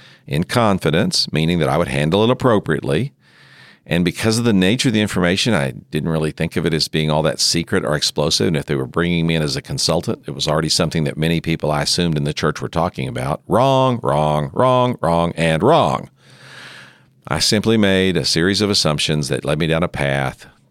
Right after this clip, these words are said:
that I shared with this prayer group, the, uh, the burden,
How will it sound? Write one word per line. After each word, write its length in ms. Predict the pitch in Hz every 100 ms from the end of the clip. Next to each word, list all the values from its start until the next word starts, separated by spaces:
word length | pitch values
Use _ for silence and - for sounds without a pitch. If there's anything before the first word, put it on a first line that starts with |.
| _
that 120 | 64
I 80 | 58
shared 500 | - - 76 87 90
with 120 | 82
this 160 | 95 90
prayer 360 | - 78 76
group, 360 | 65 62 62 - _ _ _ _ _
the, 320 | - 65 64 62
uh, 160 | 57 - _ _ _ _ _ - _
the 120 | - 71
burden, 440 | 87 80 76 113